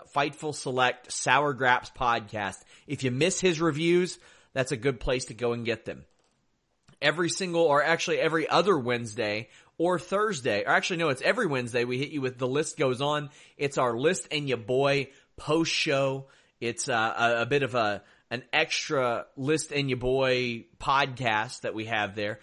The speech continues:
Every other Thursday, I do a Q and A podcast. Every Friday, you get Alex Pawlowski's Sour Graps for SmackDown. And then every Saturday,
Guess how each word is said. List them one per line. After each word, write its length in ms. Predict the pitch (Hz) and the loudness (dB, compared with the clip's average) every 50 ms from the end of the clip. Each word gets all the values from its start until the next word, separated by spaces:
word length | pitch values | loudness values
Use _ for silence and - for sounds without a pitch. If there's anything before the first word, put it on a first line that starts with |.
| - - _ _ | -18 -20 _ _
Every 320 | - 175 180 180 185 175 | 0 2 4 4 6 6
other 180 | 180 170 170 160 | 6 6 4 2
Thursday, 500 | 139 - 175 170 175 165 151 170 175 175 | 0 2 2 2 2 0 2 4 4 4
I 100 | 160 147 | 4 4
do 120 | 143 147 139 | 2 2 0
a 40 | 123 | 0
Q 320 | - - - 185 175 151 | -2 -4 -2 0 2 2
and 80 | 131 117 | 4 4
A 200 | 117 127 156 180 | 6 4 4 4
podcast. 760 | - - 175 165 165 165 156 139 170 170 160 160 175 180 - - _ _ - - - - - _ _ _ - | 2 2 2 2 2 2 0 -2 -2 0 0 0 -2 -4 -10 -18 _ _ -20 -20 -20 -20 -20 _ _ _ 2
Every 360 | 143 156 135 147 143 131 127 | 4 4 4 2 0 -2 -2
Friday, 1040 | - - - - - 147 147 151 185 226 262 240 156 123 107 101 98 101 117 127 - _ _ _ _ | -4 -10 -12 -4 2 6 8 8 8 8 6 6 4 4 4 4 2 0 -2 -6 -14 _ _ _ _
you 100 | - 147 151 | -8 -6 -2
get 220 | 139 151 143 - - | 0 0 0 2 4
Alex 300 | 131 139 143 135 135 - | 4 4 4 4 2 -2
Pawlowski's 720 | - - 135 131 131 127 123 127 - - - 139 117 - - - | -4 -2 0 2 2 2 2 0 0 -4 -8 -8 -8 -8 -10 -10
Sour 520 | - - - - 147 131 151 147 135 123 107 | -10 -4 0 2 4 6 6 4 4 0 0
Graps 560 | 101 127 135 120 113 123 147 - - - - | 2 4 6 6 6 6 4 2 -6 -14 -14
for 140 | - 139 123 | -12 -10 -10
SmackDown. 760 | - - - 147 160 180 202 196 - - 123 104 98 95 101 _ _ _ _ _ _ _ _ _ - | -8 -8 -6 -2 -2 -2 -2 -4 -6 -6 -6 -4 -6 -6 -8 _ _ _ _ _ _ _ _ _ -4
And 220 | 143 143 143 147 | -4 -2 -2 0
then 180 | 165 190 190 175 | -2 -2 -2 0
every 320 | - 165 160 135 147 143 131 | 0 0 0 2 0 -2 -2
Saturday, 880 | 117 - - - 220 202 220 254 240 196 139 110 104 92 85 82 90 87 | -2 -2 -2 2 4 6 6 6 4 4 2 0 0 -2 -2 -4 -8 -12